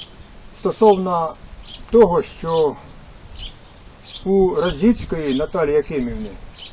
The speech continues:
яка мешкає по вулиці Зеленського, два, <clears throat> лічильник висить в хаті.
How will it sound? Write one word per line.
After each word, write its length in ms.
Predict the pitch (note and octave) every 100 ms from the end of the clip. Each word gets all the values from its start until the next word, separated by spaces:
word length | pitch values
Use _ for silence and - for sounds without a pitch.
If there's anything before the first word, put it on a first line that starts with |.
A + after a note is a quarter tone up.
| - C3
яка 220 | - E3
мешкає 480 | E3+ D#3+ - D3 C3
по 100 | D3+
вулиці 680 | D3 D#3+ C#3+ B2 - C#3+ A#2 - - - - - - - - - - B2+
Зеленського, 580 | E3 E3+ C#3 - C#3+ C3+
два, 340 | E3 A3 A3+ - - - - -
<clears throat> 520 | C4 B3 - - -
лічильник 600 | D3+ D#3 G3 A3+ G3+ A#2+ - - - - - - - - - - - - - - - - -
висить 360 | B2+ C3 A3+ E3
в 120 | -
хаті. 380 | D3+ C3 -